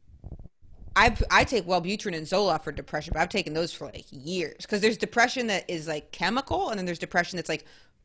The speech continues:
brought on by something. And then pills can help you for something that's brought on by something, but then you need to monitor it, and then you go off of it.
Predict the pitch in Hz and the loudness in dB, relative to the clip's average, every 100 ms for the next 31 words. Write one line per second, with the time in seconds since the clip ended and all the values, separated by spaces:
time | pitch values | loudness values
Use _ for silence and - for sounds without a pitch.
0 | _ - - 190 180 - 190 214 180 147 | _ -8 4 6 6 4 4 4 2 -4
1 | 151 - - - - - 196 190 185 240 | -6 -12 -14 -16 -16 -6 -4 -4 0 2
2 | 254 254 220 196 202 202 185 170 160 - | 2 0 -4 0 0 0 -2 -2 -4 -8
3 | 180 180 175 156 - 165 175 240 240 196 | -6 -6 -6 -8 -4 0 2 2 2 0
4 | 196 180 175 165 170 170 170 165 160 160 | -2 -6 -6 -4 -2 -2 -4 -4 2 2
5 | 156 156 156 120 156 151 - 135 160 156 | 2 0 -4 -6 -8 -10 -8 2 4 2
6 | - 85 - | -2 -16 -18